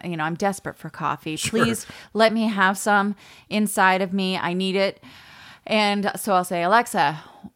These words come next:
Speaker 1: how much time is left?" And she'll go, "You have less than ten seconds left on your ten-minute timer." And I'm like, "Yes, yes, it's time. It's time. Turn off the timer." Ah.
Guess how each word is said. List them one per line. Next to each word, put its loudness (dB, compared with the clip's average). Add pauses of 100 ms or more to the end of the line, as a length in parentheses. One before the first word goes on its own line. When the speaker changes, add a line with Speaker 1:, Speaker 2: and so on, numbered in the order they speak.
(340)
Speaker 1:
how 2
much 0
time 2
is -8
left?" -4
And 0
she'll -2
go, 0 (240)
"You 0
have 2
less 0
than -2
ten 0
seconds -2
left 2
on 2
your -2
ten-minute 0
timer." 2
And 0
I'm 0
like, 0
"Yes, 2 (320)
yes, 6
it's 4
time. 2 (280)
It's 2
time. 4
Turn -2
off 2
the 0
timer." 2 (260)
Ah. 4